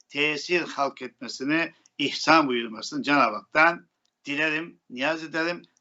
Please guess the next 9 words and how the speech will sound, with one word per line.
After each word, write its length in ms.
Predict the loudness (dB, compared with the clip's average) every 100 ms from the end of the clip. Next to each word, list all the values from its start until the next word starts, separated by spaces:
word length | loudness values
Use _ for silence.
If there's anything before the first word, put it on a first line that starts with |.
| _
dua 260 | 6 8 8
ederim, 400 | 6 -4 -8 -14 _
isterim 500 | -14 -8 -4 -4 -4
diyor. 280 | 0 0 0 -6 _ _ 2
Amin 460 | 6 8 6 0
diyerekten 520 | -4 -10 -8 -6 -6 -8 _ -10 0
mektubunu 500 | 0 0 -12 -8 -4
bitirmiş 600 | -2 0 2 2 0 -8 -14
Sabri 600 | 2 4 6 6 4 2